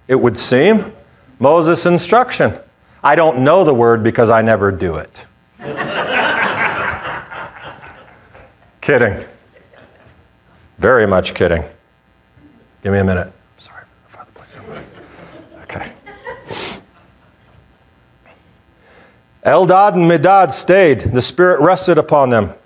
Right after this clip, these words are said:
but they had not gone out, and they prophesied in the camp. Eldad. Anyone ever wondered about these two guys?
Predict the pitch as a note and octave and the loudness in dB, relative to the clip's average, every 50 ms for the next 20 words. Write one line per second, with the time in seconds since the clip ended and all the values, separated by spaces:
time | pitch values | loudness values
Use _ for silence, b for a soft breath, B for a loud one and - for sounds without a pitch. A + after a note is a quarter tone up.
0 | _ - B2+ - - D#3 D#3 E3+ F3 D#3+ D#3 C#3 C#3+ D#3 E3 F3 - - - E3 | _ -2 -2 0 2 2 2 4 4 2 2 2 2 2 2 2 0 0 0 2
1 | D#3+ D#3+ E3 E3+ E3 D#3 D3+ D3+ C#3+ C3+ D3 D3+ D#3+ D#3 - E3+ E3+ E3+ E3 - | 2 4 4 4 2 2 2 0 0 2 4 4 2 2 2 2 2 2 2 0
2 | D3+ - - D3 C#3+ C#3 C#3 C3+ C#3 C3+ C#3 C3 - - - C3 A2+ G#2 G#2 - | -2 -2 2 2 4 4 4 2 2 2 0 0 -2 -2 -2 0 0 0 0 -2
3 | - - _ _ _ _ _ b b b b b b b b b b - D3+ E3 | -6 -20 _ _ _ _ _ b b b b b b b b b b 2 4 4
4 | E3 D#3+ D#3+ E3+ E3 D#3 D3 C#3 B2+ G#2 - - E3+ A3 C4 C#4+ C#4+ C#4 C#4 C4+ | 4 4 4 4 4 6 4 4 2 -2 -2 0 0 2 4 4 4 4 4 2
5 | G3 F#3 D#3 C3 C3 D3+ D#3+ D#3 D#3+ D3+ D#3 D3 D#3 D#3 D3+ D#3 D#3+ D#3 D3+ D#3 | 2 2 2 2 2 2 2 2 2 0 2 2 2 2 2 2 0 0 0 0
6 | - E3 D#3+ D3+ D#3 D3+ D3+ D#3 D3+ D#3 - - - | 0 0 0 2 2 4 4 2 0 -2 -6 -12 -14